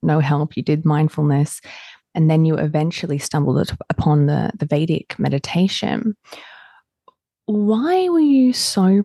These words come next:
persistent when initially it wasn't working? There must have been, I guess, some kind of in-, I don't, it may have been an intuitive call, or it may have just been that you'd read so many times online that science backed it.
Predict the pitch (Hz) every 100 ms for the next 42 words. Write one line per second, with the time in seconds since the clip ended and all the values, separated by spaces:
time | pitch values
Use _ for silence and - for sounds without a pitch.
0 | - - 160 - - 190 - - - -
1 | - - - _ _ _ _ 165 165 165
2 | 175 - - 185 175 180 - 175 156 -
3 | 160 147 151 143 - - _ - 147 143
4 | 151 185 - - - 190 _ - 180 185
5 | 196 247 - 208 190 175 165 160 - 165
6 | 156 151 156 _ 160 151 _ _ - _
7 | _ - 302 208 220 233 311 247 220 202
8 | 175 175 170 156 151 - 147 180 - 160
9 | 156 - - 156 160 - 156 143 135 143
10 | _ - - _ _ _ _ - 208 -
11 | - - 160 160 151 156 151 151 143 147
12 | 139 143 143 - - 151 143 - - 156
13 | 226 - -